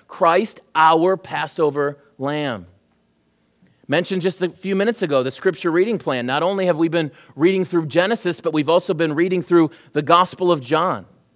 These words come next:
In John one twenty-nine, John the Baptizer says of Jesus Christ, "Behold the Lamb of God who takes away the sin of the world."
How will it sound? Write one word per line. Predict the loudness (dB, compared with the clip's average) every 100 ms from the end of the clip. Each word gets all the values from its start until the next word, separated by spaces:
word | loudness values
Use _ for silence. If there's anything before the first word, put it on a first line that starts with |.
| _ _ _ _ _ -4
In | -2
John | 4 6 6 4
one | 2 2
twenty-nine, | 0 0 2 2 2 4
John | 4 6
the | 4
Baptizer | 2 2 2 0 2 -2
says | 2 6 6 4
of | 2 2
Jesus | -2 -4 -2 -4
Christ, | 2 4 4 0 -12 _ -20 _ -2
"Behold | -2 2 8 12 12 10 4 -8 _
the | 2 2
Lamb | 4 4 4 4 4 4 4 2
of | 4 4 4 0
God | 6 8 6 2 -6 -16 _ _ _ _ _ _
who | -6 -6
takes | 0 2 2 2
away | 0 2 0
the | -2 -6
sin | -10 -6 -4 -4
of | -6 -8
the | -8
world." | -6 -6 -6 -6 -8 -14